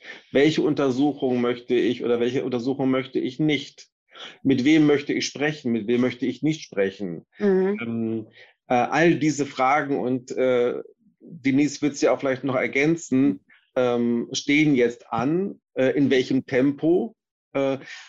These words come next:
Speaker 1: welche Zeit darf ich mir nehmen, ähm, wie ist sozusagen, äh, meine Trauerarbeit,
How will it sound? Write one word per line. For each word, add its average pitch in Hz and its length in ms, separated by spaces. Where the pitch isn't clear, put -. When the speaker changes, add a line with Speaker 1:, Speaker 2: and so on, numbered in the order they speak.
Speaker 1:
welche 143 300
Zeit 139 380
darf 131 220
ich 135 180
mir 123 140
nehmen, 160 560
ähm, 127 520
wie 156 240
ist - 400
sozusagen, 139 720
äh, 131 240
meine 135 400
Trauerarbeit, 110 960